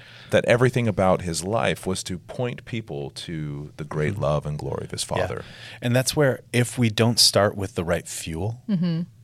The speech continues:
Speaker 2: the fuel of grace leads us to be, the, the idea of engaging culture is so that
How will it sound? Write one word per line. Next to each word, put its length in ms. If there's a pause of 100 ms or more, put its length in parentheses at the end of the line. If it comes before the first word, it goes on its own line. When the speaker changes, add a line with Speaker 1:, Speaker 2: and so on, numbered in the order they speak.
(200)
Speaker 2:
the 80
fuel 440
of 220
grace 680 (1200)
leads 300
us 260
to 120
be, 400 (260)
the, 300
the 100
idea 180
of 80
engaging 420
culture 360
is 200
so 240
that 240